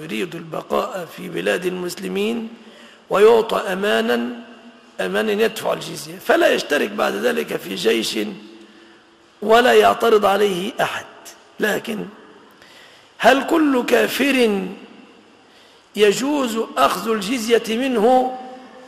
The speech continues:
أم اليهود والنصارى؟ اليهود يجوز أخذ الجزية منهم، والنص-، والنصارى كذلك، والمجوس ألحقوا بهم.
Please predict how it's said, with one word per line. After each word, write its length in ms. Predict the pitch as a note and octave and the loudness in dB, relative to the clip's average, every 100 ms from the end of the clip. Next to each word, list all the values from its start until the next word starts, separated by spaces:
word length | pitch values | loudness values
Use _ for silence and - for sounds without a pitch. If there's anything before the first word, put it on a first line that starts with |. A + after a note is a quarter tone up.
| - | 0
أم 120 | A#3+ | 4
اليهود 320 | A3+ G3+ A3 G3+ | 8 8 8 6
والنصارى؟ 680 | F3 E3 - F#3 F3+ F3+ C#3+ - - - - - - - - - - - - - G3 G#3 - - - - _ _ _ _ - | 2 0 0 0 2 0 -4 -16 -20 -20 -20 -20 -20 -20 -20 -20 -20 -20 -20 -20 -20 -20 -20 -20 -20 -20 _ _ _ _ -2
اليهود 500 | G#3+ A3+ A3+ D4 C4 | 4 4 4 2 4
يجوز 460 | A#3 G#3 A3+ G#3 | 4 4 4 0
أخذ 320 | A3+ G#3+ F3 F#3+ | 0 -4 -4 -6
الجزية 460 | F3+ G#3 F3 F#3 - | -6 -6 -6 -6 -6
منهم، 380 | E3+ E3 C#3 - - _ _ _ _ - | -10 -10 -14 -18 -20 _ _ _ _ -8
والنص-، 560 | F#3+ G3 G3 - A#3+ B3+ - - - - | -4 -2 -2 -2 -2 -4 -8 -20 -20 -6
والنصارى 720 | B3+ A#3 A3 - A#3 A3 F3+ | 0 2 2 2 4 6 4
كذلك، 680 | D#3+ D#3+ D3 D3 D3 D3 - - - - - - - - - - - | -2 -6 -4 -4 -6 -12 -20 -20 -20 -20 -20 -20 -20 -20 -20 -20 0
والمجوس 800 | A3+ B3+ C#4+ C4+ B3+ E4 D#4 - D4 C#4+ C#4+ - - - - | 6 6 6 4 4 2 0 0 0 -2 -4 -10 -18 -6 2
ألحقوا 600 | G#3 G3 E3+ A#3+ A3 B3+ | 4 4 2 2 4 2
بهم. 360 | A#3 G#3+ D3 E3 | 2 0 -2 -6